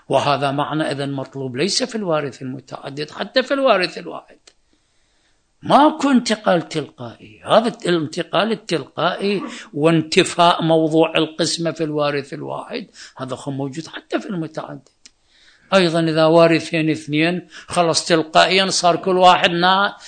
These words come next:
مالك لنصف المال. مو أنت أس-، أيها العلامة قدس الله روحه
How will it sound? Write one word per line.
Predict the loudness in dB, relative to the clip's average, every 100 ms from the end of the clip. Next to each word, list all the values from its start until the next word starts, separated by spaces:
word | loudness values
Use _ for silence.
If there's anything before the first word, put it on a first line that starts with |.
| -20 -10
مالك | 0 6 8 8 4 4
لنصف | 4 4 2 2
المال. | 2 0 -4 -12 _ _ 2
مو | 4
أنت | 4 2
أس-، | 0 0 -4 -8 -8
أيها | -2 0
العلامة | 0 -2 -2 -2 -2 -4
قدس | -6 -4 -4 -4 -8
الله | -6 -4
روحه | -4 -6 -8